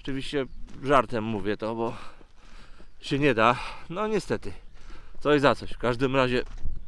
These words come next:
to stado batalionów duże przekonało mnie, że trzeba iść w tamtą stronę. Może uda się jakieś tokowisko nagrać, może będzie tam bardziej płaska łąka i będzie można je oglądać nie tylko w locie, ale zrobiło niezłe wrażenie.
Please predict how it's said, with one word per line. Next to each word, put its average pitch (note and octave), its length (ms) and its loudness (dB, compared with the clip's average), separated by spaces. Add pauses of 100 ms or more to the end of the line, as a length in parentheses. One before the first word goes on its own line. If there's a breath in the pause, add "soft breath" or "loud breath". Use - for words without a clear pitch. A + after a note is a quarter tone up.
(280)
to C#3 120 4
stado C3+ 320 4
batalionów B2+ 600 4
duże B2+ 220 2
przekonało C3+ 520 8
mnie, A#2 140 4
że A#2+ 100 2
trzeba A#2 280 4 (100)
iść E3 240 4
w - 60 -6
tamtą B2+ 360 8
stronę. A#2+ 360 2 (920 loud breath)
Może B2+ 300 4
uda A#2 320 0
się B2+ 220 2 (220 loud breath)
jakieś A#2 280 -4
tokowisko B2+ 600 2
nagrać, B2 380 2
może B2+ 240 2
będzie B2+ 240 0
tam C3 220 0 (600 loud breath)
bardziej C3 640 6 (380 loud breath)
płaska C#3+ 380 8
łąka C3+ 380 8
i B2+ 40 8 (160)
będzie B2+ 180 2
można B2+ 220 4
je B2+ 180 8
oglądać B2+ 400 4
nie C3 80 2
tylko C3 280 2
w A#2+ 60 4
locie, B2+ 320 4 (760 soft breath)
ale C3+ 360 8
zrobiło C#3 500 8
niezłe C3 340 6
wrażenie. A#2 500 6